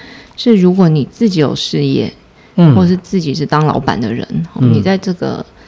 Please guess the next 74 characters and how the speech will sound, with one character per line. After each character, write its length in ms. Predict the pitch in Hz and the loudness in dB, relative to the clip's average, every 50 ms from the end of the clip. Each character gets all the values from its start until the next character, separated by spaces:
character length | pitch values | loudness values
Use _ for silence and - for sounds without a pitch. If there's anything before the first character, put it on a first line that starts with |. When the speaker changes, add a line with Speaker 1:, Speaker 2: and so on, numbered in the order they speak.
| - _ - | -20 _ -8
Speaker 1:
装 240 | - 214 214 214 | -2 0 2 2
修 160 | 214 - 214 214 | 2 2 0 0
装 260 | - 214 196 208 214 | 2 2 2 2 2
潢 220 | 202 - - - 143 | 2 0 -4 -2 -2
这 120 | 156 156 | -2 -2
件 160 | 151 151 151 | -2 -2 -4
事 60 | 156 | -2
情 140 | 160 143 120 | -2 -4 -4
都 120 | 107 - 123 | -2 -4 -6
要 60 | - | -6
特 200 | - - - - | -6 -6 -6 -6
别 140 | 95 - - | -6 -6 -10
的 160 | - 127 110 | -10 -10 -8
留 280 | 87 120 123 120 120 | -8 -6 -6 -6 -6
意。 220 | 120 139 156 - - - | -6 -6 -8 -10 -8 -2
Speaker 2:
嗯。 340 | - 151 151 147 123 98 80 | 2 4 6 6 4 2 0
Speaker 1:
就 140 | 80 98 247 | -2 -4 -4
是 140 | 233 - 131 - | -2 -4 -8 -10
最 320 | - - - 269 220 156 | -10 -6 0 0 2 2
好 440 | 151 - - - - - - - - | 0 -2 -6 -8 -8 -8 -8 -10 -10
就 160 | - - 147 | -8 -8 -8
是 100 | 151 - | -6 -8
不 240 | 156 156 - 139 147 | -10 -8 -4 0 2
要 160 | 165 165 160 | 2 2 2
那 120 | 156 156 156 | 2 0 0
种 180 | - - - - - - | -2 -4 -6 -10 -6 -2
一 80 | 214 | -2
边 200 | 202 202 196 196 | 0 2 2 2
住 160 | 196 - 185 180 | 2 2 2 2
一 40 | |
边 140 | 175 175 170 175 | 2 2 2 2
装 240 | 165 156 151 156 156 | 0 0 -2 -2 -2
潢， 100 | - - - - 175 - - _ - - - _ - | -4 -6 -8 -8 -10 -10 -14 _ -20 -20 -20 _ -6
然 140 | - 147 147 | -4 -2 0
后 200 | 180 196 202 190 | 2 2 2 0
或 320 | 180 - - 233 208 170 | 0 -4 -2 0 2 2
者 140 | 151 - 127 | 2 0 -4
是 100 | 143 - | -4 -4
搬 240 | 165 - - 135 135 | -6 -4 -4 -4 -4
来 100 | 139 104 | -4 -6
搬 160 | - - - - - | -8 -10 -12 -12 -12
去， 200 | - - - - - - - _ _ _ | -14 -14 -16 -18 -20 -20 -20 _ _ _
这 140 | - - 269 | -6 -2 0
个 140 | 226 190 160 | 0 0 0
其 180 | 147 - - 147 | -2 -4 -6 -4
实 100 | 165 147 | -2 -2
以 240 | 135 - - - - | -2 -2 -4 -4 0
运 180 | - 185 180 165 | 2 2 2 2
势 100 | 160 170 | 2 -2
来 180 | 147 135 120 143 | -2 -2 -2 -4
说 200 | 156 165 135 143 | -4 -4 -4 -4
都， 140 | 156 - 131 - 156 - - - - - - - - | -4 -4 -4 -6 -6 -8 -10 -18 -20 -20 -20 -10 -2
都 80 | - 247 | -2 0
不 100 | - 190 | 0 0
是 140 | 170 - 170 | 0 0 0
很 180 | 147 110 127 | 0 0 -2
好 220 | 143 - - - - - | -6 -8 -12 -14 -16 -18
啦。 60 | - - - - - - - | -20 -20 -20 -20 -16 -8 -4
对。 180 | 175 175 135 | -2 -2 -2
Speaker 2:
其 140 | - 160 185 | 0 2 4
实 80 | 202 240 | 4 6
我， 160 | 240 202 147 117 | 6 4 4 4
Speaker 1:
嗯。 200 | 185 170 160 151 156 - - - - | 2 0 -2 -4 -8 -12 -14 -14 -6
Speaker 2:
其 80 | - 185 | 0 0
实 100 | 208 254 | 2 4
我 100 | 247 175 | 4 4
觉 160 | 120 123 135 | 4 4 2
得 60 | 135 | 2
像 260 | 135 - - 160 147 123 | 0 -2 0 0 2 2
你 120 | 110 110 | 0 0
讲 240 | 107 - 107 90 87 | 0 0 -2 -2 0
的 140 | 92 98 101 | -2 -4 -4
装 320 | - - 147 139 143 151 | -2 0 0 0 0 0
潢 240 | 143 123 107 104 | 0 0 0 0